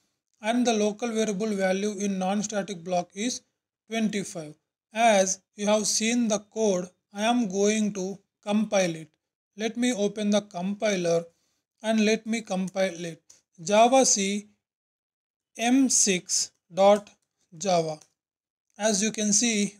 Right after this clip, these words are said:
we didn't get any compile time error. Let me run it. Java M six. So here we got the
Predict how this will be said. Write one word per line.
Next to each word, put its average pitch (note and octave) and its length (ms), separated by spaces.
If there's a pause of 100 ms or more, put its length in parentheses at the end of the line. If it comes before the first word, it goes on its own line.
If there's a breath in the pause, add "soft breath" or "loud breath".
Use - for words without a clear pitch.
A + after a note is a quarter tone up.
we G3+ 100
didn't G3+ 360
get A3 320
any G#3 320
compile G3 480
time G3 280
error. E3+ 360 (400)
Let A3 240
me A#3 180
run F#3 240
it. E3+ 180 (320)
Java G#3+ 560 (120)
M G3 240
six. - 500 (640)
So C4+ 220
here B3+ 420
we A3+ 180
got G3+ 360
the A3+ 140